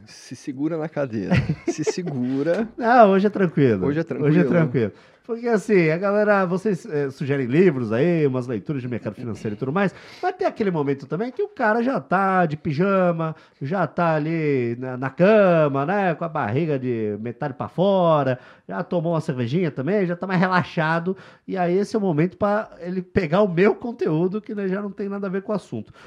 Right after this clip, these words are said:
Speaker 2: O meu conteúdo de hoje, depois de ter indicado aqui até pagode japonês, não, pagode coreano,
Speaker 1: Coreano.
Speaker 2: eu indiquei pro Mauro aqui, né?
Speaker 1: Coreano,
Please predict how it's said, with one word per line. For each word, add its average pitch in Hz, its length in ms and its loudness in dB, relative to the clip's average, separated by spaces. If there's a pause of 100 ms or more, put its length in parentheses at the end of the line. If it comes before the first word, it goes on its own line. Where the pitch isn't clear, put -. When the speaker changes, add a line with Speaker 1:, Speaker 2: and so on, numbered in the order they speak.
(140)
Speaker 2:
O 214 100 -8
meu 269 180 -4
conteúdo 160 500 -2
de 113 100 -2
hoje, 151 320 2
depois 135 540 0
de 156 100 -4
ter 110 480 -2 (340)
indicado 123 640 -6
aqui 104 760 -2
até 117 300 -10
pagode 135 640 -4
japonês, 131 720 -2
não, 143 180 2
pagode 135 540 -6
coreano, 160 320 4
Speaker 1:
Coreano. 165 400 4
Speaker 2:
eu 123 60 -2
indiquei 131 320 -4
pro 123 100 -10
Mauro 113 320 -2
aqui, 90 180 -10
né? 151 60 0
Speaker 1:
Coreano, 151 520 0